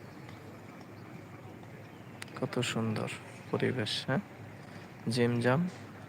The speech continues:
ভাইজানেরা, গ্রামের ভাইজানেরা কাজ করতেছে। এই যে দেখেন, কাজ করতেছে গ্রামের ভাইজানেরা। আর আমি, আমি আপনাদের সুন্দর জিনিসটা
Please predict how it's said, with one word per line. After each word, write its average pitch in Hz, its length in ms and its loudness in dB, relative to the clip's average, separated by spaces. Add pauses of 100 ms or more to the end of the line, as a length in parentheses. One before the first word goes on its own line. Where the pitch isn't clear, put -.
(1400)
ভাইজানেরা, 117 560 10 (140)
গ্রামের 120 460 12
ভাইজানেরা 127 560 12 (100)
কাজ 139 140 10 (120)
করতেছে। 143 460 10 (1300)
এই 196 80 12 (140)
যে - 80 2 (100)
দেখেন, - 320 -6 (140)
কাজ 127 140 4 (120)
করতেছে 123 480 4 (600)
গ্রামের 117 420 6
ভাইজানেরা। 131 580 6 (1500)
আর 127 100 2 (140)
আমি, 120 180 6 (2000)
আমি 131 160 4 (100)
আপনাদের 127 360 8 (120)
সুন্দর 131 360 6 (140)
জিনিসটা 120 440 6